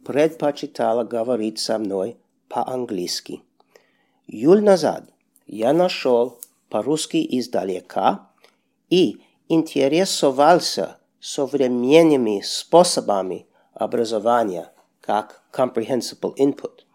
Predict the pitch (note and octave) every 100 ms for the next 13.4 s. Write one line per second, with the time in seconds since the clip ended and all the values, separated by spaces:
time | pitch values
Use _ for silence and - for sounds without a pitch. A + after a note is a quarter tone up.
0 | _ _ _ _ - B2+ C#3+ D3+ C#3 C3+
1 | - F#3 G3 G#3+ - B2+ B2 - - C#3+
2 | D3 - A#2+ C#3 - C#3 A#2+ A#2 G#2+ G#2
3 | B2 D3+ D3 C#3+ A#2 G2+ B2 C3+ - E2
4 | - _ _ _ _ _ _ - D3 C#3+
5 | - A2 G#2 G2+ D3 F3 B2+ B2 G#2+ A2
6 | C3+ D3 A#2 - G#2 D#3+ F3 - G#2+ -
7 | A#2 A2 G#2+ D3+ D3 A2+ - G#2+ - F3
8 | G3+ - _ _ _ _ _ - E2 D2+
9 | F2 D#2+ E2+ F#2+ D#3 E3 _ _ _ _
10 | _ _ _ - D3+ G3 G#3 E3+ D3+ D#3+
11 | D#3+ - D3 D#3 - B2 A2+ - G#2 F#2
12 | F#2+ - _ _ _ _ - F#2+ B2 D3
13 | C#3+ G#2+ G2 -